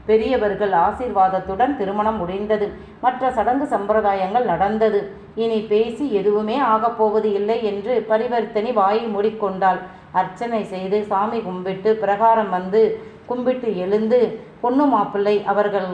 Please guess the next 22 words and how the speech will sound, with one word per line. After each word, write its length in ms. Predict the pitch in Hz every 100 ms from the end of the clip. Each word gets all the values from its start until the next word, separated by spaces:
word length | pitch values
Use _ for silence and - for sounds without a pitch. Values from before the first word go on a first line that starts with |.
| 180
காரில் 360 | 196 214 214 175 185
ஏற 120 | 190 208 185
மற்றவர்கள் 560 | 196 220 262 233 208 226
வாடகை 400 | 190 202 226 226 226
காரில் 320 | 185 202 214 196
ஏறினார்கள். 560 | 208 196 185 185 202 - - - -
அவரவர் 560 | 170 180 190 208 247
வந்த 280 | 226 202 208
வண்டி 320 | 185 190 220
வாசிகளில் 640 | 208 190 190 196 190 220 214 - - -
ஏறி 320 | 220 226 240 233
வீடு 240 | 233 247
வந்து 220 | 214 214 262
சேர்ந்தார்கள். 640 | 214 202 202 202 190 190 196 196 - - - - - - - - 165 185
வீட்டை 280 | 220 233 226
திறந்து 420 | 208 190 208 214 214 - - - -
ரெடியாக 480 | 214 247 247 254 247
வைத்திருந்த 540 | 208 202 220 208 196 185 170 -
ஆ-, 180 | 175 180 - - - -
ரெடியாக 440 | 202 214 240 240 254
வைத்திருந்த 480 | 202 196 208 196 190
ஆரத்தியை 560 | 175 214 233 226 202